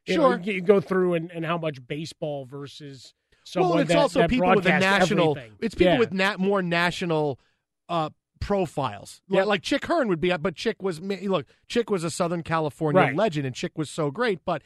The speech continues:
Speaker 2: he didn't have the national profile just because that's what he did. It's not make one, one person better than the other.
Speaker 1: No,
Speaker 2: It's just
Speaker 1: sure.
Speaker 2: these are guys that everybody has heard of.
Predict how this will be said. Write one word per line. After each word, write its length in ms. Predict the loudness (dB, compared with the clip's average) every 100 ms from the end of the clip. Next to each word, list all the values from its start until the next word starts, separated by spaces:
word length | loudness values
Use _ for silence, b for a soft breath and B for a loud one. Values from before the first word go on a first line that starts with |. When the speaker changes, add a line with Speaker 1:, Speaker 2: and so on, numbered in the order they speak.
| b b
Speaker 2:
he 120 | -2
didn't 220 | -2 -4
have 280 | -2 -2 0
the 100 | -2
national 460 | 0 -2 -2 -6
profile 480 | -4 -2 -2 -2 -6 B B
just 160 | -6
because 220 | -2 -2
that's 200 | 0 0
what 120 | 0 -2
he 100 | -2
did. 280 | -2 -2
It's 140 | -6 -2
not 240 | -2 -2
make 220 | -4 -4
one, 340 | -4 -2 -2 -4 b b b
one 200 | -2 0
person 360 | 0 -4 -4 -4
better 220 | -2 0
than 100 | 0
the 120 | -2
other. 140 | -2 4
Speaker 1:
No, 120 | 6
Speaker 2:
It's 80 | 6
just 120 | 2
Speaker 1:
sure. 80 | 0
Speaker 2:
these 160 | -2
are 40 | -2
guys 260 | 0 0 -4 B
that 140 | -6 -4
everybody 580 | -2 0 0 0 0 -2
has 120 | -2
heard 220 | -2 -2
of. 160 | -4